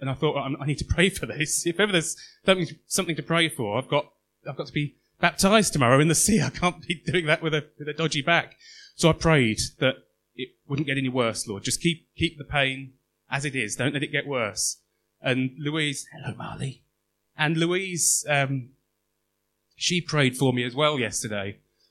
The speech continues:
um, that, you know, that it would, it would be okay. And I, Steve texted me yesterday about something else that I forgot about, actually, but that's another thing. Um, and I said to him, "Look, Steve, could you, could you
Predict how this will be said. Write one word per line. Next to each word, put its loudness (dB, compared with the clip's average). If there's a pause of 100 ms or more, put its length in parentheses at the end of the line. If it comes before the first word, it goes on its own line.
(420)
um, 4 (800)
that, 4 (960)
you -4
know, -4
that -8
it -8
would, -4 (300)
it -10
would -16
be -4
okay. -4
And 2
I, 4
Steve 2
texted 0
me 2
yesterday -2
about 0
something 0
else -2 (100)
that -10
I -12
forgot -6
about, -6
actually, -10
but -10
that's -12
another -14
thing. -8 (400)
Um, 6 (380)
and 8
I 10
said 6
to 4
him, 6
"Look, 4
Steve, 6
could 0
you, 2
could -6
you -2